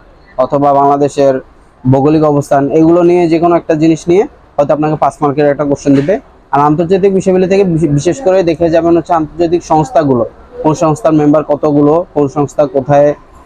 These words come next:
আহ, সামিট হচ্ছে, এগুলো হচ্ছে আপনারা একটু দেখে যাবেন ভালোভাবে,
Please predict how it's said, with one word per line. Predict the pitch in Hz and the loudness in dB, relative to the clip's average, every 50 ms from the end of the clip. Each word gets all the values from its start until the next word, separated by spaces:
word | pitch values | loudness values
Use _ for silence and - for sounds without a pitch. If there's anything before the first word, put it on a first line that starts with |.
| - - | -6 -2
আহ, | 127 127 127 123 | 0 0 0 0
সামিট | - - 139 139 143 147 139 151 | 0 0 0 0 2 2 0 0
হচ্ছে, | 143 - - 165 175 | -2 -2 -2 0 0
এগুলো | 180 170 156 147 151 156 156 151 | 2 2 2 2 2 2 2 2
হচ্ছে | 151 143 135 - 156 | 0 0 -2 -2 -4
আপনারা | 135 - 143 135 135 139 | -2 0 0 2 2 0
একটু | 131 - - 143 135 | 0 0 0 -2 0
দেখে | 127 127 127 127 131 | 0 0 0 0 0
যাবেন | 127 131 139 139 131 | 0 0 2 2 2
ভালোভাবে, | 127 127 131 131 135 135 156 185 247 | 2 2 2 0 0 0 0 0 -2